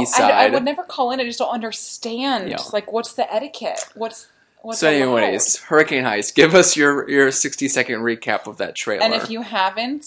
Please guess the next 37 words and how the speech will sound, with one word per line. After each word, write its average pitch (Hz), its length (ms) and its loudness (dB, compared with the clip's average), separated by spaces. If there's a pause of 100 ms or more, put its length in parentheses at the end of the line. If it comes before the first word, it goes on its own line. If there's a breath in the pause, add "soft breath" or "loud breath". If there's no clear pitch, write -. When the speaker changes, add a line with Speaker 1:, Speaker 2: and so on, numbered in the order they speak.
(120)
Speaker 2:
watched 220 360 -4
it 233 100 -12
yet 247 180 -6
or 240 80 -6
heard 190 220 -8
anything 214 260 -12
about 208 260 0
it, 226 140 -6
like, 180 240 -6 (400 soft breath)
I 175 100 2
Speaker 1:
It 165 380 -6 (380)
Speaker 2:
hesitate 247 480 2
to 247 100 -4
Speaker 1:
seems 214 80 -4
Speaker 2:
give 214 120 2
them 208 160 2
the 180 60 -4
clicks, - 560 -6 (140)
but 185 320 4
Speaker 1:
Yeah. - 160 -6 (400 soft breath)
Speaker 2:
go 190 200 2
look 214 200 -2
up 202 100 -6
the 190 60 -12
trailer 190 420 -2
because 214 240 -6
it 180 80 -8
was 180 160 -6
just, 208 160 -6
like, 208 240 -2
the 180 60 0
fakest 180 560 -8
storm 185 640 -4
I've 202 120 -8
ever 208 200 -2
seen. 240 360 -10
Speaker 1:
Yeah. 175 300 2